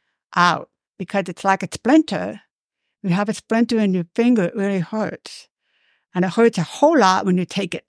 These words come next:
out, but then it starts to heal. And then it doesn't hurt anymore." So I, I use that with younger kids sometimes so they can understand the importance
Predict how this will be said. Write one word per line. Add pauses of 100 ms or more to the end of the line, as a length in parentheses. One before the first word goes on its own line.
out,
but
then
it
starts
to
heal. (480)
And
then
it
doesn't (300)
hurt
anymore." (100)
So
I,
I
use
that
with (100)
younger
kids
sometimes
so
they
can
understand
the
importance